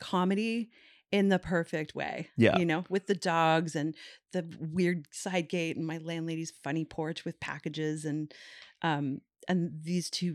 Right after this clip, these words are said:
Speaker 1: guys, clearly, I think, too, being at the end of their day, they were both, like, stoned and they wanted to go play basketball. And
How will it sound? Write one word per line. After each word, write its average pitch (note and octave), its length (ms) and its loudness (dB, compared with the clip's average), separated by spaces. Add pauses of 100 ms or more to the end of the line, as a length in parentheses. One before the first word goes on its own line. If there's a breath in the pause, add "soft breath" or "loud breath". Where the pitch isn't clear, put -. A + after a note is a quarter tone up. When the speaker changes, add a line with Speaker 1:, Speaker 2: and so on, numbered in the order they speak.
Speaker 1:
guys, D3+ 400 -4
clearly, A3+ 480 6
I F#3 80 4
think, F3 220 0
too, F3 180 -2
being D#3+ 240 0
at D#3+ 120 -4
the - 120 -2
end D#3+ 140 0
of D#3 100 -2
their D#3+ 140 2
day, D3+ 260 2
they D#3+ 100 0
were D3+ 120 0
both, D#3 240 -4
like, D3+ 120 -6
stoned D#3 440 0
and D3+ 80 -2
they - 20 -2
wanted D3+ 240 -2
to E3 60 -10
go D#3 80 -4
play D#3 180 -2
basketball. D3 680 -2
And - 200 -6